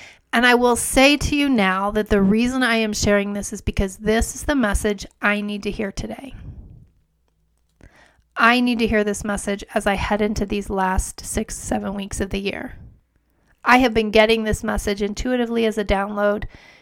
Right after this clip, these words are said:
Be careful what I say yes to. Honor when I need to say no. And I'm sharing it because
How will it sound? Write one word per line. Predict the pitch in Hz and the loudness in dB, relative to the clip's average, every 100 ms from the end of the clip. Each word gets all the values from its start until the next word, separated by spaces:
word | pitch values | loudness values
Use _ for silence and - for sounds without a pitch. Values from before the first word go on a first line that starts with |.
| _ | _
Be | - 220 | 0 2
careful | - 233 226 - | 4 6 4 2
what | 220 208 | 2 2
I | 202 | 0
say | - 202 | -2 -4
yes | 196 185 - | -4 -4 -4
to. | - 214 247 - - - _ - | -6 -8 -12 -16 -16 -20 _ -4
Honor | 220 233 233 | -2 2 2
when | 226 220 | 2 0
I | |
need | 208 202 196 | -2 -4 -6
to | |
say | - 202 202 | -4 -4 -4
no. | 202 196 - - - - _ _ _ _ - _ - | -6 -8 -12 -16 -16 -20 _ _ _ _ -20 _ -2
And | 220 | 0
I'm | 220 220 | 2 0
sharing | - 240 240 247 254 | 0 4 6 6 2
it | 233 | -2
because | 226 - 220 | 0 2 2